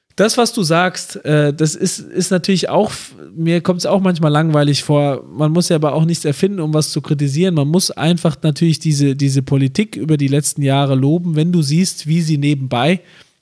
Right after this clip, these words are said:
auch noch die Finanzen so aufgestellt haben mit diesen positiven Eigenkapitalen, mit diesen Umsatz- und Gewinnzahlen, mit diesen Transfererlösen und trotzdem dann immer wieder konkurrenzfähige Mannschaften zu haben, die sich ja sogar noch verbessert haben.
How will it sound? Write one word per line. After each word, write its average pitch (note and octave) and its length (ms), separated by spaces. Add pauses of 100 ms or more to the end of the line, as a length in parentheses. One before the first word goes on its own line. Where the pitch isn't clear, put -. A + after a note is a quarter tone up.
(120)
auch D#3+ 220
noch E3+ 180
die F3+ 140
Finanzen F3 460
so D3+ 140
aufgestellt C#3 580
haben B2+ 300
mit C3+ 160
diesen D3 220
positiven C#3+ 500
Eigenkapitalen, C3 760
mit C3 120
diesen C3+ 160
Umsatz- D3+ 380
und C#3 160
Gewinnzahlen, C3 720
mit A#2+ 140
diesen B2 240
Transfererlösen C#3 920 (480)
und C3+ 160
trotzdem D#3 440
dann C#3+ 180
immer C#3+ 280
wieder C#3+ 300 (340)
konkurrenzfähige D#3 840
Mannschaften E3+ 480
zu F3 140
haben, F3 240
die E3+ 140
sich D3 120
ja D#3+ 80
sogar C#3+ 300
noch C3+ 120
verbessert C3+ 540
haben. G#2+ 300